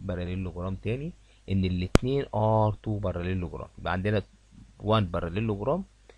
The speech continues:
وتاني parallelogram، ودي الثيورم اللي إحنا درسناها، إن لما يكون إن البيز بتاعتهم واحدة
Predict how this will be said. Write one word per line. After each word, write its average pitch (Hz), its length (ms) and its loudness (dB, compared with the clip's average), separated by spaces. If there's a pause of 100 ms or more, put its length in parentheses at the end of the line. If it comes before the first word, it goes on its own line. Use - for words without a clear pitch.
(180)
وتاني 143 360 4
parallelogram، 110 640 4
ودي 107 140 -2
الثيورم 143 400 0
اللي 104 100 -2
إحنا 104 140 -4
درسناها، 95 540 -6 (120)
إن 95 60 -4
لما 87 200 -4
يكون 113 380 -2 (460)
إن 92 200 4
البيز 98 340 6
بتاعتهم 90 600 2
واحدة 110 360 0